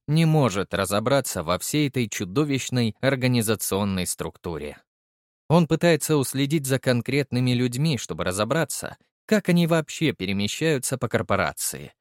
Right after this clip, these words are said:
Вот есть некий парень Маркус Торн, Выберем его наугад.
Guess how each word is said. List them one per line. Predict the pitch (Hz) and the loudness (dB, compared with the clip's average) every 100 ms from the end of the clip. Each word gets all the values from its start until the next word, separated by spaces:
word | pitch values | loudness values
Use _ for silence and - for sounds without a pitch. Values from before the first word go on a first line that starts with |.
| _ _ _ _ _ - | _ _ _ _ _ -10
Вот | 92 135 185 | 0 2 2
есть | 160 170 - 143 | 2 2 0 -2
некий | 135 - 170 | 0 -2 0
парень | 123 123 131 135 - - | 2 2 2 -2 -6 -2
Маркус | 117 110 104 135 - | 2 2 0 -2 -2
Торн, | - 101 95 95 90 _ _ _ _ - | -2 0 0 -2 -6 _ _ _ _ -2
Выберем | 123 170 151 139 | 2 4 4 4
его | 113 101 | 2 2
наугад. | 104 104 92 80 - | 2 0 0 -4 -8